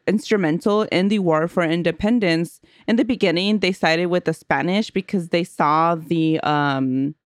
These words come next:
people, a lot of the people that were rebellion, rebelling in the beginning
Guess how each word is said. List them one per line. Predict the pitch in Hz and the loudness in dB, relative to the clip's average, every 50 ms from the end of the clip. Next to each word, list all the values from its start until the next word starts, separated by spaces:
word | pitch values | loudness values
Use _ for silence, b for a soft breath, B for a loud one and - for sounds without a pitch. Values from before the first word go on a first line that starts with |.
| _ _ _ _ _ _ _ _ _ _ _ _ _ _ _ _ | _ _ _ _ _ _ _ _ _ _ _ _ _ _ _ _
people, | - 277 247 - 285 285 285 294 277 262 - | -4 -4 0 2 2 4 4 4 2 2 2
a | - 208 | 2 2
lot | 214 202 208 | 2 4 2
of | 220 214 | 2 2
the | 226 233 | 0 0
people | - 254 220 - 220 214 | 0 -2 0 2 0 2
that | 208 202 190 | 2 2 2
were | 190 190 185 | 2 2 2
rebellion, | 175 180 175 170 - 156 147 147 160 170 170 175 180 180 180 180 165 - | 2 2 0 2 2 0 2 2 2 2 2 2 2 2 0 0 -2 -2
rebelling | - 175 180 175 170 180 170 180 190 196 196 | 0 0 0 2 2 2 2 2 0 0 0
in | 196 180 | 2 2
the | 175 160 | 2 2
beginning | - 160 147 - 165 156 147 160 175 180 190 196 196 | 0 -2 -2 0 0 0 2 2 2 2 0 0 0